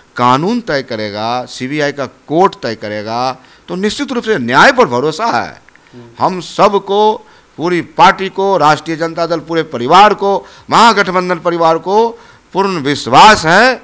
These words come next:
Speaker 1: कि निश्चित रूप से दूध का दूध, पानी का पानी होगा।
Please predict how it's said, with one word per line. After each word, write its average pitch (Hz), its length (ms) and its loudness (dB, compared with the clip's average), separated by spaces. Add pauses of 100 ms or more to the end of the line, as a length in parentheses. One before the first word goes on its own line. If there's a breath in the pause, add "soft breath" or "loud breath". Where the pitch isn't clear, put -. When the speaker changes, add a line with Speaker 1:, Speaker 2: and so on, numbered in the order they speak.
(320 loud breath)
Speaker 1:
कि 139 60 -4
निश्चित 151 420 -4
रूप 156 180 -6
से 226 340 4 (680 soft breath)
दूध 151 280 -2
का 147 140 2
दूध, 160 220 -2
पानी 143 260 -2
का 151 160 0
पानी 151 240 -4
होगा। 190 460 2